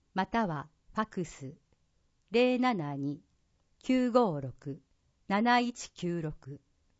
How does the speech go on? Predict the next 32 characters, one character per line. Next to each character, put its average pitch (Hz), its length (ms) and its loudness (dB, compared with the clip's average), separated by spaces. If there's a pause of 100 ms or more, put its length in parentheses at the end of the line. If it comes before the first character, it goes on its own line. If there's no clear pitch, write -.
(240)
へ 202 240 -4 (160)
お 175 80 -2
申 190 260 0
し - 60 -10
込 180 100 -6
み 170 160 -2
く 156 120 -10
だ 165 120 -6
さ 156 200 -10
い。 139 100 -14 (1800)
松 202 280 0
村 277 260 6
家 196 200 -2
は 165 240 -6 (240)
現 269 280 6
在 190 220 -2
も 156 320 -4
お 175 100 -4
住 254 220 -2
ま 247 160 4
い 254 80 0
に 233 240 -2
な 190 120 -2
ら 226 120 2
れ 214 120 -2
て 175 120 -6
い 156 140 -4
る 156 120 -4
お 156 60 -6
宅 170 300 -8
で 170 140 -8
す。 - 140 -20